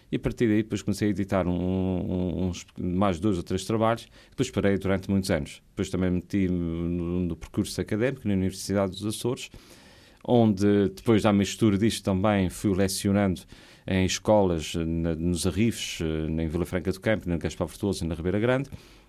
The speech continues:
E aqui, eh, parei. Eh, a partir de, do ano de, de dois mil, eh, comecei outra vez a preparar uma série de estudos, eh, pequenos estudos, pequenos trabalhos,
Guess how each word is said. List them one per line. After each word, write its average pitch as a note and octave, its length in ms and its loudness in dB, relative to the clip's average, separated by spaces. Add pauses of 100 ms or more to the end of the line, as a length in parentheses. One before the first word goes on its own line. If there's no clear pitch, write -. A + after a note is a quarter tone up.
(720)
E A#2+ 80 4
aqui, G#2 340 2 (380)
eh, F#2 240 2 (100)
parei. E2 300 2 (760)
Eh, C#2+ 240 -6 (260)
a - 60 -4
partir E3+ 400 4
de, D3+ 460 4
do C3+ 180 0
ano D3+ 320 4
de, C3 1080 2
de A2+ 120 -4
dois C3 400 6
mil, G2 440 6 (360)
eh, G2 800 6 (360)
comecei A2+ 680 4
outra F#2+ 240 -2
vez F#2+ 240 2
a E2 140 0
preparar F#2+ 480 2
uma F2 180 -2
série F#2 280 -2
de - 60 -12
estudos, - 520 -4 (460)
eh, G#2+ 480 6
pequenos G2 320 0
estudos, - 260 -4
pequenos - 380 -2
trabalhos, F2+ 420 -2